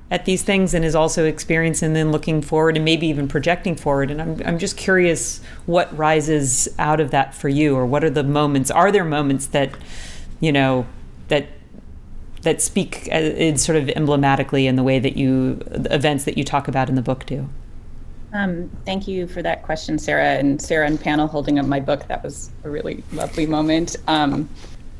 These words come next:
Speaker 2: I, you know, I think one of the things that I've been thinking about the most in the past eighty-five, six days is, um, is about the way the city's laid out. Um, and the, the,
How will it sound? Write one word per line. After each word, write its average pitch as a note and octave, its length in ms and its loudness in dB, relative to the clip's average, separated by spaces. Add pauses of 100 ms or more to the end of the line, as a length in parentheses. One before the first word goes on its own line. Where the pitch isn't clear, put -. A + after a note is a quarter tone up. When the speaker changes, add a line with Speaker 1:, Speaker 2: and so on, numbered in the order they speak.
(160)
Speaker 2:
I, B3 200 2
you C4+ 180 2
know, B3+ 80 2
I B3+ 100 4
think D4+ 240 4
one B3 220 4
of A#3+ 100 4
the A#3 80 4
things G#3+ 280 0
that G3 100 2
I've F3+ 160 4
been E3+ 160 -2
thinking F3+ 340 0
about E3 380 2
the F3 60 2
most E3 640 0
in F3 140 2
the E3 380 2
past - 720 -4 (520)
eighty-five, E3 1300 -4
six - 400 -6
days D#3+ 560 2
is, D#3 520 0
um, D3+ 600 2 (1040)
is F#3 160 2
about E3+ 300 2
the F#3 80 -2
way F3 100 6
the E3 100 0
city's F#3+ 440 -2
laid A3 160 2
out. A#3 240 2 (720)
Um, E3 500 4
and E3 220 2
the, D#3 200 2 (140)
the, E3 260 2